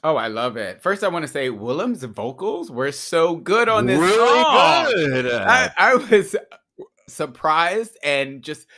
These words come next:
Speaker 1: pleasantly surprised by this because I
Speaker 2: Pop star-like.
Speaker 1: I was like, "This is really, really great." I, I feel like Jackie Beats was more, uh, auto-tuned, but Willem's was actually really, really good. So I just wanted to get that out of the way. But I think that this is so amazing.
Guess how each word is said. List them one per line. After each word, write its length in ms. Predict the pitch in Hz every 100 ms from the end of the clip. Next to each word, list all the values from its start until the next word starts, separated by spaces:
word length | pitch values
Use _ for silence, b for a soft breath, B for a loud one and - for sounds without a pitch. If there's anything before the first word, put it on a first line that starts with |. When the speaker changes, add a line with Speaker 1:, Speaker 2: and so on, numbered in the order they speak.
| b
Speaker 1:
pleasantly 500 | - 202 190 180 147
surprised 540 | 135 120 - 120 117 110
by 160 | 117 110
this 180 | 120
because 340 | 131 139 147 143 B B -
I 160 | 202
Speaker 2:
Pop 200 | 190 214
star-like. 880 | 135 - 151 113 101 95 85 82 - - 214
Speaker 1:
I 140 | 254
was 340 | 339 320 -
like, 400 | 226 233 226 -
"This 220 | 262 269 294
is 300 | 247 208 156
really, 460 | 127 151 151 151 151
really 400 | 143 147 147 143
great." 520 | 131 165 262 160 120
I, 160 | 131 143 -
I 160 | 160
feel 240 | 180 190 196
like 360 | 180 160 123
Jackie 320 | - 156 160 156
Beats 360 | 151 160 160
was 240 | 139 127 123
more, 560 | 131 127 127 123 117 _ _ _ _
uh, 120 | 110 107 -
auto-tuned, 720 | 123 139 139 - 160 196 135 107
but 180 | 127
Willem's 540 | 127 143 151 165 202 165
was 320 | 139 131 113 113 -
actually 340 | 135 131 123
really, 420 | 117 110 120 113
really 240 | 110 110 101
good. 220 | 104 95
So 120 | - -
I 140 | 131 147
just 180 | 147 156
wanted 120 | 156
to 60 | 135
get 140 | 131
that 140 | 127
out 120 | 120 113
of 80 |
the 60 | 113
way. 140 | 117
But 120 | 117 135
I 80 |
think 220 | 156 196 196
that 140 | 175
this 140 | 175 175
is 160 | 160
so 200 | - 160
amazing. 540 | 165 127 117 117 120